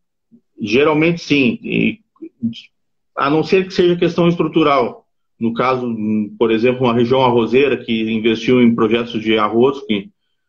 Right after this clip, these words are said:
que os silos são projetados para peso específico menor, material ensilado. Então, quando você utiliza pra grãos mais,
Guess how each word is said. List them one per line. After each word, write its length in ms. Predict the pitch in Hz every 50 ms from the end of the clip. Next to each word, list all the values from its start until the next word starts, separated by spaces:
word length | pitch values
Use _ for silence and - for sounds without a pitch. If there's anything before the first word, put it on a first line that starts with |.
| _ _ _ _ _
que 80 | _ 117
os 140 | 113 113 -
silos 260 | 135 135 139 127 135
são 320 | - 127 120 117 113 117 - - _ _ _ _ _ _
projetados 480 | - 113 113 113 113 110 - 123 127 127
para 120 | - 123
peso 260 | - - 127 127 123 -
específico 600 | - - 120 113 117 135 131 123 - - - 117
menor, 560 | 113 113 110 110 107 113 127 147 143 127 117
material 440 | 110 104 104 - 117 113 117 123 123
ensilado. 520 | 120 - 117 107 107 113 135 160 160 - - _ _ _ _ _ _ _ _ _ - - _ _ -
Então, 420 | - - - 117 120 127 127 127
quando 240 | - 131 127 127 127
você 500 | 123 123 - 135 131 120 120 117 117 120 -
utiliza 420 | 120 113 - 123 123 135 131 127
pra 260 | - 117 117 110 107
grãos 320 | 104 107 117 117 127 127 123
mais, 540 | 120 117 117 113 107 98 - - _ _